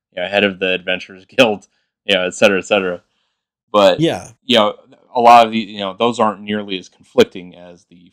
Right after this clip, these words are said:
Speaker 1: factions in here, though, obviously.
Speaker 2: Yeah, and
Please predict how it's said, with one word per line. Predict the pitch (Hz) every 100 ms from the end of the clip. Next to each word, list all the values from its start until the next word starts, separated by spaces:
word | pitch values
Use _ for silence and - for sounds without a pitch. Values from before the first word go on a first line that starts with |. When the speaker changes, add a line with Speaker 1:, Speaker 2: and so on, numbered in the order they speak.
| _
Speaker 1:
factions | 92 90 - 87 85
in | 85
here, | 98 87
though, | 57 _ _ _ _
obviously. | - 87 - - - _ _ _ _ _ _ _ _ _ _ _ _ _ _ _ _ _ -
Speaker 2:
Yeah, | 151 104 -
and | 131 123 117 117